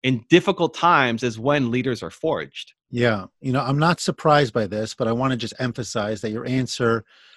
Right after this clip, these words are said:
Speaker 2: really was all about the relational side,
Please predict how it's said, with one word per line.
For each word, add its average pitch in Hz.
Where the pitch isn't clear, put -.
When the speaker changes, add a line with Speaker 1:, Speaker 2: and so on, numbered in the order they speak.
Speaker 2:
really 156
was 123
all 127
about 117
the 104
relational 113
side, 131